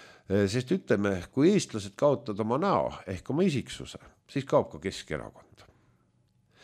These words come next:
Aga mis on ilusti väga kontrolli all, eh,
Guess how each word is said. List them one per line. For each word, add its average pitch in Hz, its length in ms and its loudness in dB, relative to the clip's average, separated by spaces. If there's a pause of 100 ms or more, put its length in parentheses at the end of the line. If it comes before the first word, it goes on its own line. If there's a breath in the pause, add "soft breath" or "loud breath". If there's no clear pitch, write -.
(1080 soft breath)
Aga 185 220 8 (420 loud breath)
mis 147 160 0
on 143 160 2
ilusti 127 360 -2
väga 120 280 0
kontrolli 123 640 6
all, - 220 -6 (1080 soft breath)
eh, 101 480 2